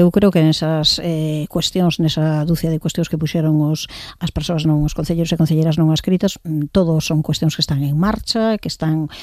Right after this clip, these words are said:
algunhas delas xa encamiñadas por completo, outras que faltan algúns trámites, non lle vexo maior problema. O que sí que a verdade teño que dicir que, que me extraña esta comunicación vía, eh, prensa, porque nós non recibimos ningún documento, non recibimos ningunha proposta oficial,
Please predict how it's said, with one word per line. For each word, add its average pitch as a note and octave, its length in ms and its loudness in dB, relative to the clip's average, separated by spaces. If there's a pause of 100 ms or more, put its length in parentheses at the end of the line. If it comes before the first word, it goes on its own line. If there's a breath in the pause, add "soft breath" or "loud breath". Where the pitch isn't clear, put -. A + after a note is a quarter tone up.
(140 loud breath)
algunhas D#3+ 400 2
delas D#3 340 -4
xa D3 300 -6
encamiñadas D#3 640 0
por D#3 160 -4
completo, G#3+ 720 2
outras E3 240 0
que D#3 80 -2
faltan D3+ 320 0
algúns D3+ 240 -2
trámites, G#3 480 2
non F3 160 4
lle E3 80 0
vexo D#3+ 160 0
maior E3+ 320 0
problema. D3 400 0 (320 loud breath)
O F#3+ 160 2
que F3+ 80 0
sí G3 160 0
que F#3+ 320 0
a - 80 0
verdade E3+ 400 0
teño E3 160 2
que D#3+ 160 0
dicir F3 240 0
que, E3 80 -2
que D#3+ 80 0
me D#3+ 80 4
extraña D#3+ 400 0
esta - 160 -6
comunicación D#3 800 0
vía, D3+ 400 0
eh, D3+ 320 -4
prensa, F3+ 480 0 (240 loud breath)
porque - 240 -4
nós D3+ 160 -2
non E3+ 160 0
recibimos D3+ 400 -2
ningún C#3+ 240 -4
documento, E3+ 640 0
non E3+ 160 0
recibimos D#3 400 -2
ningunha D#3 260 -2
proposta D3 640 -6
oficial, F#3 880 -2